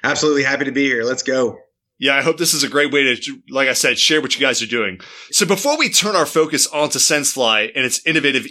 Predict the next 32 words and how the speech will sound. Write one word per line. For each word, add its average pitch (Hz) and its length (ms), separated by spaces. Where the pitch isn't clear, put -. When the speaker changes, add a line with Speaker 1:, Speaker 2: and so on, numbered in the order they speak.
Speaker 2:
E 160 180
B 139 140
platform, 123 640
I 147 60
wanna 208 140
take 208 140
some 170 160
time 170 300
and 151 80
learn 160 140
more 160 140
about 143 280
you 151 560
and 131 280
your 175 200
role 143 180
specifically 143 560
within 123 240
the 113 80
company. 117 540
During 294 240
your 285 80
time 220 260
in 185 60
the 160 80
Air 185 160
Force, 135 640
what 185 320
were 339 80
some 262 200
of 208 60
the 127 160